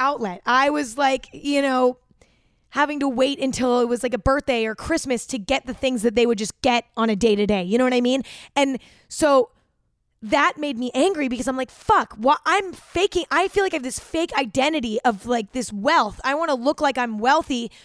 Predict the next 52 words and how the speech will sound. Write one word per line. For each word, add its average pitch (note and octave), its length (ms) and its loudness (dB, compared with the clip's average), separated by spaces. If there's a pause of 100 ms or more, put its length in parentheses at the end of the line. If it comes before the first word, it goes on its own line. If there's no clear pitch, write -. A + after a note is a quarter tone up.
so - 160 -10
that C4 140 -2
I A#3+ 100 -2
fit E4+ 280 2
in F4 180 0
with C4 120 -4
these A#3+ 200 -8
kids," E4+ 400 0 (220)
when D#4 100 -6
in E4 80 -4
reality, F#4 480 2 (1400)
my G4+ 220 0
family G#4 300 2
is B3 80 -2
doing D4+ 240 -2
absolutely D#4 520 0
just C4 200 -2
fine, F#4+ 260 0
but, C#4+ 120 -2
like, C#4+ 240 -2 (640)
I E4+ 120 0
don't F#4+ 240 -2
have F4+ 200 -2
that C4+ 160 2
amount B3 220 -2
of B3 60 -2
money. A#3+ 280 -2 (120)
I D4 100 2
don't E4 180 -6
have F4+ 260 0
that C#4+ 120 0
amount A#3 220 -2
of - 40 -6
freedom. A3 400 -4 (440)
You D#4+ 140 0
know, C#4+ 120 2 (960)
my F4+ 180 0
family F#4 320 0
can't D4 220 -4
go D4+ 160 4
out D4 160 2
to B3+ 80 -6
dinner B3 380 -4 (100)
every C4+ 220 0
night C#4 160 0
of B3 40 -2
the C4 60 4
week D#4 220 0
because D4+ 160 -6
that's F#4+ 160 -2
fucking G4 400 -2
expensive. E4 560 -4